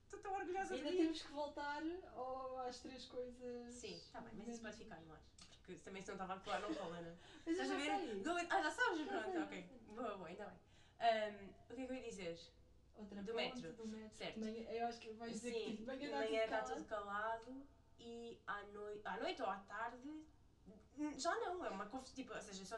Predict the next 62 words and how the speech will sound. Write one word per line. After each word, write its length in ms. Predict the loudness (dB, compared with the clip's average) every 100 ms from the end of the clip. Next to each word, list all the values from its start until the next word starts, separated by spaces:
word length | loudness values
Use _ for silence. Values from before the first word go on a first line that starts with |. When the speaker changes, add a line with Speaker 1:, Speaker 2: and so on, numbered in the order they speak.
| -6
Speaker 1:
eu, 240 | -6 -4 -4
como 160 | -6 -6
estava 160 | -4
a 20 |
trabalhar 260 | -4 -2 -2
de 80 | 0
casa, 420 | -2 -2 -4 -10 -14 -18 -20 -20 -14
e 100 | -4
na 80 | -2
prim-, 180 | -2 -6
mesmo 260 | 0 0 0
na 60 |
primeira 280 | -4 -2 -4
semana, 200 | -4 -8
quando 140 | -8 -8
o 20 |
António 200 | -8 -8
estava 240 | -8 -10 -8
cá, 340 | -4 -4 -4 -12 -20 -20 -16
estava 180 | -4 -4
a 20 |
trabalhar 240 | -2 -2 -2
sempre 180 | -2 -4
de 40 |
casa 200 | -4 -4
de 60 | -4
manhã, 220 | -4 -4
ou 60 |
seja, 180 | -6 -8
só 100 | -4 -2
ia 80 |
ter 100 | -2
com 180 | -6 -4
ele 100 | -2
à 220 | -2 0 -2
hora 140 | -2
do 60 | -2
almoço 280 | -2 -2 -2
e 40 |
já 60 | -2
estava 280 | 0 -2 -2 -4
tudo 120 | -2
histérico, 600 | -2 2 4 4 -2 -6 -10 -6 -6 -6 -4
uma 340 | 0 2 2
confusão, 640 | 2 0 0 -4 2 4 4
um 40 | 2
monte 320 | 0 0 -4
de 80 | 0
barulho, 420 | 2 4 4 2
um 60 |
monte 260 | 2 0 -4
de 220 | -10 -6
gente, 320 | -4 0 0 0
não 80 | -2
sei 120 | -4
o 20 |
quê. 220 | -4 -4 -6 0
E 140 | 0
depois, 340 | 0 -4 -4 -4
quando 160 | -4
nós 180 | -4 -6
fizemos, 640 | -8 -6 -6 -6 -10 -16